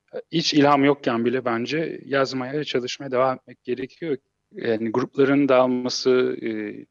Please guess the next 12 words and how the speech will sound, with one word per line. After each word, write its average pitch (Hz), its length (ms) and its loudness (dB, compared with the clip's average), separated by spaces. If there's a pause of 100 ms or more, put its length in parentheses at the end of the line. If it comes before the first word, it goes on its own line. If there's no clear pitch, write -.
(440)
dan 131 140 0
sonra 123 580 0 (280)
bir 131 80 -6
müzisyenin, 135 600 -2 (760)
e, 110 220 -4
üretime 127 540 -2
devam 135 320 2
etmesinin 123 760 -10 (140)
sebebi 131 420 -6
zaten 123 460 0
bence 117 260 -6
ilham 123 520 -4